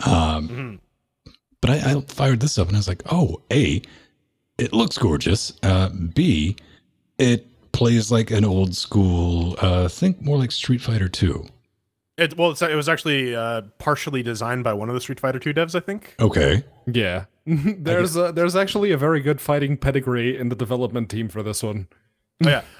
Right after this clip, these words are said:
Speaker 2: Um, and I, I, I actually, if you, if you want, if you wanna see what this game is about, uh, go look up a YouTube channel called Weekend Warriors. Uh, they do, they do, like, a really good breakdown of how to get started actually, like, playing and getting under, understanding, like, the fighting game mechanics using Fantasy Strike.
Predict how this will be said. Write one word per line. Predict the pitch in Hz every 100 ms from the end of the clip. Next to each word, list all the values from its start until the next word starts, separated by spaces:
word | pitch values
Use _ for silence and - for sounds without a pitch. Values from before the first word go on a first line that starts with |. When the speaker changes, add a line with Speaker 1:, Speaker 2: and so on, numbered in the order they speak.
| -
Speaker 2:
Um, | 135 156 156 156 -
and | 160 151
I, | 147
I, | - 170
I | 147
actually, | 151 147 - 139
if |
you, | 139
if | 131 151
you |
want, | 156 156
if | 131
you | 156
wanna | 240
see | -
what | 156
this | 113
game | - 143
is | 123
about, | 120 117 -
uh, | 120
go | 123
look | 160 156
up |
a | 139
YouTube | 113 139
channel | - 143
called | 143 131 110
Weekend | 117 120 127 120 110
Warriors. | 101 117 151 175 180 - - _ _ _
Uh, | 120 120
they | 120 135
do, | 147 147
they | 127 135
do, | 135 131
like, | 120 113
a | 127
really | 127 135
good | 127
breakdown | 113 113 127 110
of | 107
how |
to | 113
get | 104
started | - 113 110
actually, | 107 107 110 92
like, | 95 -
playing | - 107
and | 101 95 92 92
getting | 117 101 98 -
under, | 127 127
understanding, | 139 135 139 135
like, | 113 -
the |
fighting | 123 117 117
game | 110
mechanics | 104 - 104 -
using | 127 135 117
Fantasy | 135 123 113
Strike. | - - _